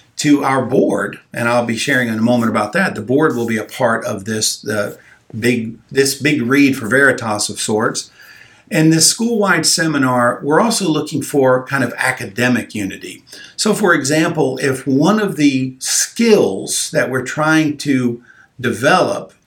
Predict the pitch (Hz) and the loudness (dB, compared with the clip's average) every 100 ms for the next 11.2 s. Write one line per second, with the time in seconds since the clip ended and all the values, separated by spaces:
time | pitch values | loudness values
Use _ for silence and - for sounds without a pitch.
0 | _ 147 170 170 139 135 131 127 - - | _ 0 0 2 2 2 2 2 -2 -2
1 | - 180 165 117 98 90 - - - - | -2 0 0 0 -2 -8 -10 -10 -14 -20
2 | - - - - _ - 147 147 139 143 | -20 -20 -20 -20 _ 0 2 2 0 0
3 | 135 - - 165 170 160 - 151 139 123 | 0 0 0 -2 0 0 -2 -2 0 0
4 | 120 131 160 - - - - - _ _ | 0 2 2 0 -4 -12 -18 -20 _ _
5 | - 120 113 110 101 95 92 - - 127 | -4 0 2 2 0 -4 -8 -10 -10 -10
6 | - - - - - 139 135 127 - - | -14 -20 -20 -20 -6 0 2 2 -2 0
7 | 160 165 147 123 - - 151 151 139 123 | 0 2 2 -2 -8 -8 -4 2 2 0
8 | - - 165 160 156 - 95 131 - _ | -6 -2 2 2 0 -6 -8 -10 -14 _
9 | _ _ _ - 131 147 151 - 87 - | _ _ _ -4 -2 0 0 -4 -6 -8
10 | - - - 123 120 113 113 120 110 113 | -8 -12 -4 0 0 -2 -2 0 0 -2
11 | 104 95 | -6 -6